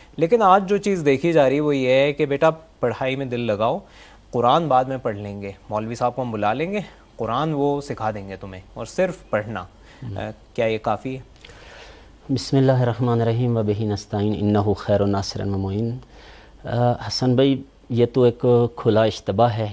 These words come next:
Speaker 2: کہ جس کی طرف میرے خیال سے ہر کوئی متوجہ ہے کہ ہماری حقیقت اور ہماری جو اصل ہے وہ قرآن ہے، کیونکہ جب ایک انسان اسلام کو قبول کر لیتا ہے، اسلام ایک آئین ہے۔ جب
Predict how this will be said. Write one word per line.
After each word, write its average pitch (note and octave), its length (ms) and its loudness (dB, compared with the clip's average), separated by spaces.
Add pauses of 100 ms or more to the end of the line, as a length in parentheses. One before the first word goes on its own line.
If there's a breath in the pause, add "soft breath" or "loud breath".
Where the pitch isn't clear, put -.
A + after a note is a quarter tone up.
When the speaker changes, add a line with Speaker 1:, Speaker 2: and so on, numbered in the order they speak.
(120)
Speaker 2:
کہ A2 80 -8 (220)
جس G2+ 260 -8
کی - 260 -8
طرف G#2+ 340 0
میرے G#2+ 220 -2
خیال G#2 120 -4
سے A2+ 140 -8
ہر A2+ 180 0
کوئی A2+ 460 0 (100)
متوجہ G#2 640 -2
ہے G2+ 100 -8 (560 soft breath)
کہ A#2+ 360 0 (120)
ہماری A2+ 440 0
حقیقت A#2+ 560 -6
اور A2 200 0
ہماری G#2+ 360 -2
جو A2 120 -6 (100)
اصل B2 300 -4 (100)
ہے A2+ 200 -6
وہ G#2+ 200 -6
قرآن G#2+ 320 0
ہے، F#2 280 -12
کیونکہ C3 220 -12
جب A#2+ 220 -2
ایک A#2 160 -2
انسان A#2+ 420 -6 (180)
اسلام A#2+ 380 -4
کو A#2+ 180 -4
قبول G#2+ 240 -4
کر G#2 180 -6
لیتا G2 280 -8
ہے، G2+ 60 -8
اسلام A#2 340 -8
ایک B2 200 -8
آئین A#2+ 360 0
ہے۔ - 80 -12 (480 loud breath)
جب B2+ 120 0